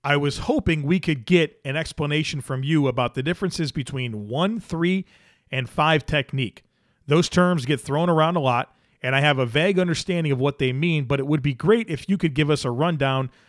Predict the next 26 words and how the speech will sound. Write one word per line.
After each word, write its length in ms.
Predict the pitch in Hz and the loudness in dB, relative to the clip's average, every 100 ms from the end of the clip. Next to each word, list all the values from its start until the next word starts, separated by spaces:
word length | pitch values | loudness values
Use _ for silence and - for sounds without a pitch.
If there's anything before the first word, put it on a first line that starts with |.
| _ - | _ -4
of 100 | 131 | -2
exactly 440 | 117 135 - 123 | 0 0 0 -2
what 280 | 110 160 - | 2 0 2
that 180 | 190 170 | 0 2
means 280 | 170 160 127 | 0 0 -2
in 80 | |
terms 320 | 120 143 139 113 | -2 -2 -2 -4
of 80 | |
alignment 440 | 107 135 160 165 170 _ _ _ _ | -2 0 2 0 -2 _ _ _ _
and 120 | 120 110 | -8 -6
responsibilities 840 | - 151 151 139 135 147 147 135 | -4 -2 -2 0 0 0 0 -2
and 120 | 117 | -6
skill 300 | - - 156 | -8 -2 -2
sets 260 | 143 139 - | 0 -4 -4
for 300 | - 135 131 | -2 0 0
those 240 | 120 117 | -2 -4
players. 520 | - 117 104 82 - - _ _ _ | -6 -10 -10 -12 -16 -18 _ _ _
Your 160 | 147 170 | 0 0
discussion 520 | 160 - 170 - 160 | 0 -2 -2 0 -2
of 260 | - 127 - | -2 -6 -4
ten 280 | 160 180 165 | -2 -2 0
versus 240 | 147 - | 0 0
eleven 380 | 123 147 156 147 | 0 0 0 -2
versus 220 | 123 113 | -4 -4
twelve 280 | - 170 - | 0 0 0
personnel 560 | 151 123 127 120 117 | -4 -2 -4 -4 -6